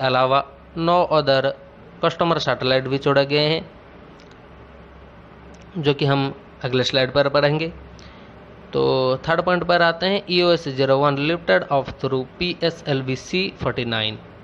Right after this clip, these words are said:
तो इसको छोड़ा गया है Polar Satellite Launch Vehicle सी फ़ोर्टी नाइन से।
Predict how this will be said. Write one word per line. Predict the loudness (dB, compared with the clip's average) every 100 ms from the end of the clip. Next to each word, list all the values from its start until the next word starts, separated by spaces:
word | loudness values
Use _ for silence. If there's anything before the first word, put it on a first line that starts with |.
| -10
तो | -4 -2 -4 -6 -18 -20 -20 -20 -20 -20 -20 -20 -20 -12
इसको | -6 -2
छोड़ा | 2 4 2
गया | 2 2 2
है | 2 -2 -8 -20 -20 -4
Polar | 0 2 4 2
Satellite | 0 -2 0 0 0
Launch | 0 0 -2
Vehicle | -2 -2 0 -4 -4 -14
सी | -12 -4 -2
फ़ोर्टी | -2 -2 -2
नाइन | -2 -2 -4
से। | -8 -12